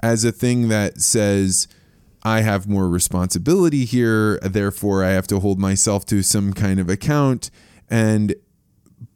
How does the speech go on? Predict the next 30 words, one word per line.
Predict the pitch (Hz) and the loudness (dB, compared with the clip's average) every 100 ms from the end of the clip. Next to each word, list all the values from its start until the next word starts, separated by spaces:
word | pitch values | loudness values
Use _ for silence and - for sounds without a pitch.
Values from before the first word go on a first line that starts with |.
| _ | _
but | - 143 | -2 0
that | 170 202 | -2 0
can | 208 185 | 2 2
sometimes | - 208 190 180 147 | 2 2 2 2 2
be | 147 | 0
used | 131 139 120 | 2 2 2
like | 123 110 | 0 0
a, | 110 104 101 - | 2 2 0 -2
a, | 107 | 0
like | 107 107 | 0 0
a | 107 | 0
little | 107 117 | 2 0
bit | 107 113 | 0 0
of | 98 | 0
a | 87 | 0
stick. | - - - - - _ _ _ _ | 0 -2 -4 -8 -20 _ _ _ _
Like, | 110 107 104 - _ _ - | 0 0 0 -6 _ _ -4
how, | 151 160 143 | 0 2 0
how | - 127 147 151 | -4 -2 0 0
can, | - 139 127 | 0 -2 -2
how | 135 196 | -2 0
can | 185 | 2
you | 175 | 0
question | 151 165 156 147 | 2 0 0 -2
my, | 127 127 131 127 120 - | 0 0 2 0 -2 0
my | 127 151 190 | 0 2 2
integrity? | 123 110 117 104 110 113 110 - - | 0 0 0 0 2 2 0 -6 -6
I'm | 131 180 160 | 0 2 2
a | 117 | 2
university, | 110 120 139 127 135 131 143 139 143 139 | 2 2 2 0 0 0 0 2 2 0